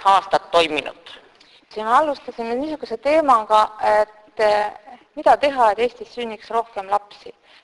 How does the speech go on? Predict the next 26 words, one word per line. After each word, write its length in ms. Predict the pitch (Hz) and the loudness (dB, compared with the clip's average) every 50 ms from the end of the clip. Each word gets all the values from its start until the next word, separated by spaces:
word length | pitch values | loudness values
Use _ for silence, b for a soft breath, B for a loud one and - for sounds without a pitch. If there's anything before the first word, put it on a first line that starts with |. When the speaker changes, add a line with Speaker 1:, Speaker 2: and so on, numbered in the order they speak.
| b _ | b _
Speaker 2:
Sest 160 | 220 - _ | -20 -6 _
too 180 | - 320 311 269 | 4 4 4 4
periood 420 | 226 233 226 233 247 254 240 247 | 4 2 2 2 2 2 2 0
oli 180 | 220 214 208 214 | -2 -4 -2 -4
just 260 | 220 226 - - - | -6 -8 -10 -12 -12
niisugune, 480 | 233 226 220 226 220 - 214 208 202 196 | -10 -10 -8 -10 -10 -12 -10 -12 -10 -12
kus 200 | 208 202 - 214 | -12 -10 -6 -6
oli 180 | 202 208 202 | -6 -6 -6
sündimus 540 | - - 262 262 240 233 208 202 202 - - | -8 -6 -6 -6 -6 -8 -12 -14 -14 -18 -20
nagu 200 | 208 196 196 196 | -20 -18 -14 -6
langenud 580 | 202 233 269 302 302 285 262 247 233 247 240 - | 0 2 2 2 0 -2 -4 -4 -4 -4 -6 -4
juba 280 | 240 240 233 233 226 226 | -4 0 2 4 4 6
ja, 180 | 220 220 220 214 B B B B B B B - | 6 4 2 0 B B B B B B B -4
ja 220 | 226 220 208 208 208 208 - - - | 0 2 4 4 4 2 0 -4 -2
naistel 520 | 214 240 262 294 - - - 233 214 202 | 0 2 2 0 0 -2 -2 0 0 0
oli 280 | 202 202 202 202 202 202 - | 0 -2 -2 -4 -8 -8 -6
see 80 | 226 | -6
mure 380 | 220 220 226 226 214 208 202 - - - - | -4 -2 0 2 2 2 2 0 -4 -10 -6
väga 200 | 220 214 214 202 | -4 0 0 0
tõsine. 460 | - 220 226 220 - 202 190 190 185 B B B B B B B B B B - | 0 -2 -6 -6 -8 -14 -14 -14 -18 B B B B B B B B B B -6
Ja 220 | 226 220 214 214 | 0 2 2 2
me 200 | 214 214 214 220 | 2 0 -2 0
liitusime 720 | 254 302 339 - - - 240 - - 240 233 226 226 214 208 214 214 - - | 0 -2 -4 -6 -8 -10 -8 -6 -4 -6 -4 0 2 2 2 2 0 0 0
Aino 320 | 233 277 320 330 277 247 | 0 0 2 2 2 2
Järvesoo 600 | 226 233 247 269 269 240 220 214 - 226 214 214 220 | 4 6 4 4 4 2 0 0 0 0 0 2 2
üleskutsega 880 | 240 247 226 208 - - - - 214 - _ - - 208 196 202 196 | 4 4 4 2 2 -4 -14 -16 -16 -16 _ -6 -6 -4 -2 -2 -2